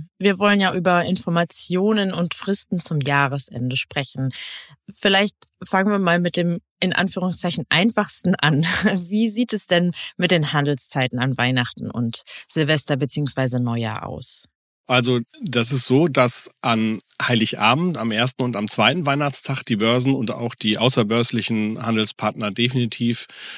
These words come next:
Speaker 2: geschlossen haben. Also der ganze Wertpapierhandel findet da nicht statt. Silvester gilt das Gleiche. Es gibt eine Besonderheit. Am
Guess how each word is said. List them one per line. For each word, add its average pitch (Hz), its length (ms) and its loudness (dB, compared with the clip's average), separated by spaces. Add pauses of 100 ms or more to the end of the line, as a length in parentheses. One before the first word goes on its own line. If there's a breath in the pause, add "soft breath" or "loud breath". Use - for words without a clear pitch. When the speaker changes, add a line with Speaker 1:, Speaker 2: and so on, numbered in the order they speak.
(140 loud breath)
Speaker 2:
geschlossen 131 480 0
haben. 175 340 0
Also 113 220 0
der 101 140 -2
ganze 107 280 0
Wertpapierhandel 117 640 0
findet 107 320 -2
da 101 100 -2
nicht 98 160 -4
statt. 170 300 -2 (360 loud breath)
Silvester 127 760 4
gilt 127 380 6
das 104 180 2
Gleiche. 143 680 4 (320 loud breath)
Es - 200 -6
gibt 143 220 -2
eine 131 260 6
Besonderheit. 170 920 4
Am 127 300 0